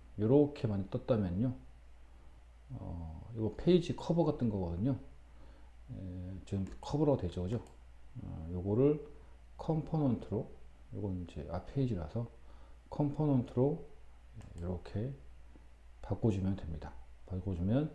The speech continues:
실제로 내가 필요한 파일을 볼 수가 있고요. 그리고 또 하나 주의될 게 뭐냐면,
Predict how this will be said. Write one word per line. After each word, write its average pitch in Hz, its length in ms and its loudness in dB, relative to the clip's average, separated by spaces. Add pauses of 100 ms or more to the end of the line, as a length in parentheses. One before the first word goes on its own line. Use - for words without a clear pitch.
(400)
실제로 110 680 2
내가 87 240 -2
필요한 123 400 4
파일을 104 380 0
볼 - 180 -4
수가 - 240 0
있고요. 110 360 4 (800)
그리고 117 1080 4 (800)
또 120 120 4
하나 123 140 8
주의될 120 280 4
게 120 100 2
뭐냐면, 98 540 4